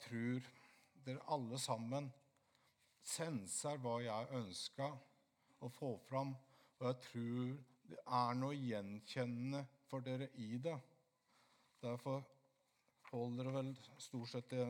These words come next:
at ikke jeg behøver å utbrodere mer. Derfor en kort oppsummering, eller highlights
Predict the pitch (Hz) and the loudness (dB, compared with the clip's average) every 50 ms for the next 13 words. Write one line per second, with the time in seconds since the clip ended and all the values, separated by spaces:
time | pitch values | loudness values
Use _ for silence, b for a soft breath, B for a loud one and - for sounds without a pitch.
0 | 120 117 113 - - - - - - - 131 - 123 120 - 127 120 123 123 117 | 0 -4 -8 -12 -20 -20 -20 -20 -16 -14 -8 -6 -6 -4 -2 -2 0 0 0 2
1 | 117 117 113 117 143 139 - - - - - 117 110 107 104 - 131 110 110 110 | 2 0 0 0 0 -2 -2 -4 -8 -6 -4 -2 -2 -2 -4 -8 -10 -10 -6 -6
2 | 110 110 107 113 117 113 107 110 107 101 101 110 110 - - - _ _ - - | -4 -4 -4 -4 -4 -4 -2 -2 -2 -2 -2 -4 -6 -10 -16 -20 _ _ -20 -20
3 | B B B B B B B B B B B B 143 143 156 - 196 190 196 202 | B B B B B B B B B B B B 4 4 6 10 12 12 12 10
4 | - - - - - - - - - - - - 151 147 160 156 - - - 175 | 6 -2 -12 -16 -20 -20 -20 -20 -20 -14 -6 -2 -2 -2 -2 -4 -10 0 4 6
5 | 170 175 170 - - - 143 127 - - - - 156 160 165 170 170 170 185 190 | 6 6 4 0 -4 -2 -2 -2 -2 -2 -2 -2 0 0 2 2 2 0 -2 -2
6 | 170 143 110 - - - - _ _ _ _ _ _ _ b b b b b - | -4 -4 -6 -8 -12 -20 -20 _ _ _ _ _ _ _ b b b b b -2
7 | 127 120 123 135 131 127 127 - - - - 127 123 127 135 139 147 160 160 139 | 0 2 2 2 2 0 -2 -8 -12 0 4 6 6 6 6 2 0 0 0 0
8 | 131 - - - - - | -2 -2 -4 -4 -4 -6